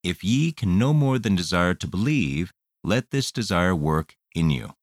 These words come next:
Alma chapter thirty-two, verse twenty-seven. As we nurture that desire,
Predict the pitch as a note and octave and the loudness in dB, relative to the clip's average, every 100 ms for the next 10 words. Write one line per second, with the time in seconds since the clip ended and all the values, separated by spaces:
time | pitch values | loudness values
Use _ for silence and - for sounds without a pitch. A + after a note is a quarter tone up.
0 | _ _ _ _ _ _ _ _ _ _ | _ _ _ _ _ _ _ _ _ _
1 | D#2+ E2 E2+ G2+ B2+ - F#2 - F2+ F#2 | 0 2 4 2 0 -4 -6 -4 -2 0
2 | D#2+ D#2 - F#2 A2+ A2+ F2 - F#2 F#2+ | -2 -2 -2 0 0 -2 -4 -2 -2 -2
3 | G2+ - B2 C2+ - _ _ _ _ _ | -2 -4 -4 -6 -8 _ _ _ _ _
4 | _ _ _ _ _ _ B2 A#2+ D3 F#3 | _ _ _ _ _ _ -6 0 0 2
5 | G#3 C#3+ G2 F2 - D#2 D#2+ D2+ E2 | 0 0 0 0 -2 -4 0 0 0